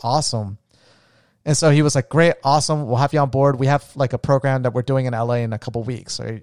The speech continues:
can you show up for that?" And I was like, "Yeah, for sure." So I requested time off from my,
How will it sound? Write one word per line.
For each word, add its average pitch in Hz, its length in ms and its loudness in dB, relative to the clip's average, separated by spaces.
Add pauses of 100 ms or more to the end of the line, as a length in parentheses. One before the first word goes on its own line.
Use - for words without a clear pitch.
(160)
can 117 140 -4
you 110 240 -2
show 127 260 0
up 135 60 -4
for - 80 -6
that?" 92 120 -6
And 98 80 -8
I 101 40 -6
was 95 120 -8
like, 95 100 -14
"Yeah, 160 220 0
for 110 120 -8
sure." 117 380 -2 (1600)
So - 140 0
I 127 40 6
requested 147 400 0
time 156 220 2
off 151 180 2
from 143 120 -4
my, 139 200 4